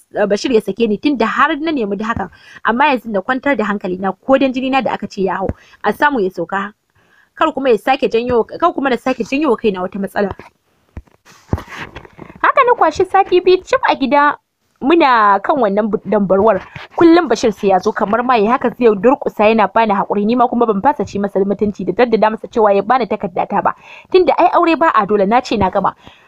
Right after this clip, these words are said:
Gashi maga-, eh, gashi makarantar yara kullum sai kiran waya suke yi, an koma tuni la-, eh, tuni, an koma tuni lafiya ba su dawo ba, na ce musu mun bar gari ne, za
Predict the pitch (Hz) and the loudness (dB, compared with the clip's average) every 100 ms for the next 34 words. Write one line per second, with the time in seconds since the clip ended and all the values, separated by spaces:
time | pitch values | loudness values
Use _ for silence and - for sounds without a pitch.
0 | _ _ _ _ _ 220 254 - 571 381 | _ _ _ _ _ 0 0 0 0 2
1 | 302 330 277 262 269 392 453 480 453 440 | 4 4 4 6 2 2 0 2 2 4
2 | 427 440 294 285 370 427 403 415 453 349 | 4 6 2 2 2 2 2 0 2 2
3 | 269 247 233 - 220 - 247 247 254 196 | 4 2 0 -2 0 2 2 2 0 0
4 | 240 269 339 339 - 220 220 262 277 359 | 0 2 4 4 4 2 2 0 2 2
5 | - _ _ _ _ _ _ _ _ _ | 0 _ _ _ _ _ _ _ _ _
6 | _ _ _ _ _ _ _ _ - - | _ _ _ _ _ _ _ _ -20 -20
7 | - - - _ _ - 349 440 381 254 | -20 -20 -20 _ _ 0 2 2 2 0
8 | 208 226 220 302 349 302 220 - 240 277 | -2 -2 2 2 4 2 0 -2 2 2
9 | 285 302 302 254 - 226 254 320 285 339 | 2 -2 -2 -2 -2 -2 0 -2 -2 -2
10 | 247 226 226 220 190 - | -2 -2 -2 -2 -2 0